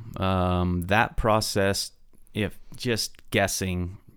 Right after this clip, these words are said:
was probably about an hour to an hour and a half, uh, through that.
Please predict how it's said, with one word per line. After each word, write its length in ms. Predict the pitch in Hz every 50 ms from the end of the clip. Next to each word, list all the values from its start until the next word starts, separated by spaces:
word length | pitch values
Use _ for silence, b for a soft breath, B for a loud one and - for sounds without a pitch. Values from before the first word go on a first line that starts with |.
| - -
was 220 | - 98 92 - -
probably 480 | - - 127 123 123 120 107 98 95
about 220 | 92 92 92 90 90
an 100 | 90 87 -
hour 280 | - 95 98 98 98 95
to 120 | - -
an 140 | 92 90 92
hour 160 | 92 92 92
and 100 | 90 90
a 40 | 85
half, 600 | 87 92 90 87 85 85 85 87 - - - - - b b b b b b b b b b b b b b b b -
uh, 580 | - - 87 87 90 92 90 90 90 90 87 - - - _ - - - -
through 260 | - - - 92 90
that. 340 | 87 87 87 87 87 85 -